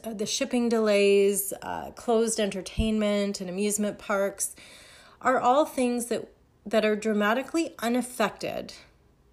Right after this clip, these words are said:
that we are dramatically unaffected by when we're living intentionally.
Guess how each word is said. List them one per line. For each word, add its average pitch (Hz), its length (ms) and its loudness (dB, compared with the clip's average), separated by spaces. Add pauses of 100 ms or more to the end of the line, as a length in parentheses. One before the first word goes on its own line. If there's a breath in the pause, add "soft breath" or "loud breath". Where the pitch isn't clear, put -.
(200)
that 202 160 0
we 262 240 2
are 190 240 6
dramatically 180 640 -2
unaffected 180 580 -6
by 175 400 -8 (840 soft breath)
when 220 560 2
we're 208 240 -2
living 190 420 -2
intentionally. 170 920 -8